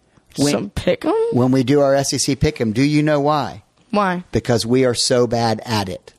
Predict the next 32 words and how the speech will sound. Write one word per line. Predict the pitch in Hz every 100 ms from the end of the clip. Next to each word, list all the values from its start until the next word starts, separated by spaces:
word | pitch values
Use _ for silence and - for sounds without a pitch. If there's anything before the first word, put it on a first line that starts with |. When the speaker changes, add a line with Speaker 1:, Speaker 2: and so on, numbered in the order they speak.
| _ _ _ _ _ - - _ _ _ _
Speaker 1:
But, | -
Jack, | - 180 190
the | 160
good | 131 190
news | 196 165 135
is | 147 131
you | 113 170 175
are | 117
getting | 120 127 113 101 -
way | 87 90 107 135 147 147 151 147 147
better. | 131 127 127 107 104 - - -
Last | 139 170 -
week, | 185 180 -
you | 123 135 214 233 151 139 131 151 -
went | 127 131 160 208 139 120 123 - - - _ _ _ _ _ _ _
What'd | 160 180
you | 196
go? | 135 131 120
I | 98
think | 170 208 247
you | 247
went | 175 -
three | - - 127 117 117 143 175
and | 113 -
two. | - 147
Guess | 107 151 -
what | 120
I | 110
went | 104 90
last | 90 87 -
week? | 90 - _ _ 285 -
Speaker 2:
Like, | 294 180